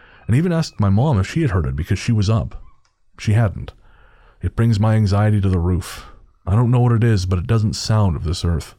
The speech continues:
I have another story. Recently, we had a big family party, more like a family reunion,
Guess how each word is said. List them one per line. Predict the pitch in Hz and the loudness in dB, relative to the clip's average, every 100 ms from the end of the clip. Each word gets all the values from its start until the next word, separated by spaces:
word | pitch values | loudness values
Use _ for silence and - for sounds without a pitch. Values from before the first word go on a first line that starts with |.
| _ _ _ _ _ _ _ _ _ _ _ _ _ _ _ _ _ _ _ _ _ _ | _ _ _ _ _ _ _ _ _ _ _ _ _ _ _ _ _ _ _ _ _ _
I | 127 | -2
have | 165 | 0
another | 147 131 104 | 2 2 0
story. | - - - - _ _ _ _ _ | -4 -10 -12 -18 _ _ _ _ _
Recently, | - 131 139 107 117 110 | -4 0 0 0 0 2
we | 98 | 2
had | 101 104 | 2 0
a | 90 | 0
big | 95 113 | -2 -2
family | - 104 95 | -2 0 0
party, | - - 65 - - - | -2 -6 -8 -12 -18 -18
more | 233 143 120 | -4 0 0
like | 107 | 0
a | 98 | -2
family | 110 101 92 | 0 2 2
reunion, | 87 101 107 64 - | 2 2 2 0 -4